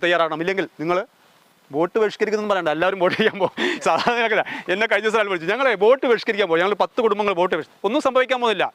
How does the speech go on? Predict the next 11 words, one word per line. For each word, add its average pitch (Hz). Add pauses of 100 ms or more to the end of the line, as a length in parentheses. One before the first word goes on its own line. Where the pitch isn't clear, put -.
(380)
നിങ്ങൾ 233 (100)
വോട്ട് 254
ബഹിഷ്കരിച്ചാൽ 262
ഒരു 247
സംഭവം 254
ഒന്നും, 233
ഒരു 254
കുന്തവും 254
ഇവിടെ 262
നടക്കാൻ 240
പോകുന്നില്ല. 214